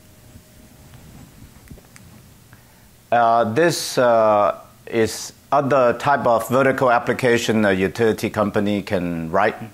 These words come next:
So at the utility, um, office,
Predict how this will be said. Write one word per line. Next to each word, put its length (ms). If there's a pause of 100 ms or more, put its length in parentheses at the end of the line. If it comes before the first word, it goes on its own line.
(180)
So 300
at 160
the 100
utility, 960 (480)
um, 680 (760)
office, 520